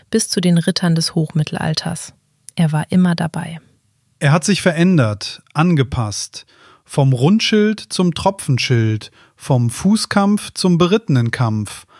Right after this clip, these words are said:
Speaker 2: Aber die Grundfunktion blieb. Schutz bieten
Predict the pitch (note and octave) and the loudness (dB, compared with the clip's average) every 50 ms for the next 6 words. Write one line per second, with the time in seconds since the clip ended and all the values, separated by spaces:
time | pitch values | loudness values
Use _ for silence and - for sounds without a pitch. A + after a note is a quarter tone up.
0 | - - - _ _ _ _ - C#3+ C#3 C#3+ C3+ C#3 C3 - C3 B2 E3 A3 A#3+ | -20 -20 -20 _ _ _ _ -2 0 2 2 2 2 0 2 2 4 4 4 2
1 | - - B3 A#3 A3+ - - - A3+ A3 A3 G#3+ G3 E3 E3 D3 C3 A#2 G#2+ A2 | 2 0 0 0 2 0 0 0 2 4 4 4 2 4 2 4 4 2 0 -2
2 | - - - _ _ _ _ _ _ _ _ - - - - F3+ G#3 - - - | -6 -12 -16 _ _ _ _ _ _ _ _ -8 -4 0 0 0 0 0 -4 -2
3 | - G#3+ A3 G#3+ - A#3 A3+ A#3+ B3 - | 0 0 0 2 2 0 2 2 0 -2